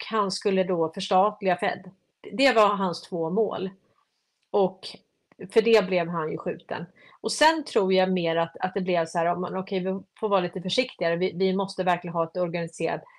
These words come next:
Så efter det, då tror jag att man har, eh, börjat då med den här infiltrationen och, och insamlingen av, av bevis och, eh,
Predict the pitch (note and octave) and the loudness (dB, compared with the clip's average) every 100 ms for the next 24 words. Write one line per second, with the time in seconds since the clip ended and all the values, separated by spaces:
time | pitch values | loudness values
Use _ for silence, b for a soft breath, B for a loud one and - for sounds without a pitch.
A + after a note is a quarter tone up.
0 | b - - B3 - - G3 A3 G#3 F#3 | b -6 2 0 2 -2 2 4 4 0
1 | - A3 G#3+ G#3 F3+ E3+ - - F3 E3 | 4 4 4 2 4 2 0 -10 -4 -4
2 | E3 D#3+ D#3 D#3 b b b b - F3+ | 0 0 0 -2 b b b b -8 -4
3 | E3+ G3 E3+ F#3 G3 G3+ E3+ E3+ E3 E3 | 2 4 4 0 0 0 0 -2 -2 -4
4 | D#3+ E3 - E3+ - D#3+ D#3+ D#3+ E3 - | -6 -10 -6 -6 -4 -4 -4 -4 -4 -2
5 | E3+ F3 E3+ E3 - E3+ D#3+ D#3+ E3 D#3+ | -4 -4 -6 -6 -2 -2 -2 -4 -4 -4
6 | D#3+ D#3+ - C#3+ D#3+ E3+ E3+ E3 E3 - | -2 -2 0 -2 0 -2 -2 -4 -6 -4
7 | E3 E3+ _ - E3 D#3+ | -4 -4 _ -4 -2 -2